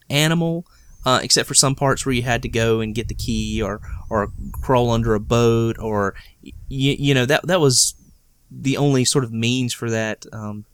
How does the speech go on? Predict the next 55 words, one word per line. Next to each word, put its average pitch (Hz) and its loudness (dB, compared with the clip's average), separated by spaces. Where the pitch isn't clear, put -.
animal 113 0
to 113 -10
be 113 -2
in 107 -2
the 101 -4
game. 107 -4
But 110 -2
I 139 6
still 170 4
thought 127 2
it - 0
was 101 -2
cool, 104 -4
you 107 -4
know, 104 -4
just 104 -6
really 120 0
neat, 110 -4
like, 107 -6
aesthetically, 104 -2
um, 98 -6
and, 110 -6
and 107 -6
kinda 127 -2
fun 127 0
to 117 0
use. 107 0
I 113 0
really 123 2
like 110 -2
that, - -4
uh, 95 -6
the 120 -6
ability 110 0
to 107 -6
sort 107 -2
of 101 -8
dig 110 -4
in 98 -4
the 92 -6
sand 101 -2
like 104 -12
that. 101 -14
That 82 -12
was 82 -12
fun. 104 -10
And 120 2
speaking 156 2
of 110 -2
digging 117 0
in 110 0
the 101 -2
sand, 131 4
I 123 0
mean, 127 -8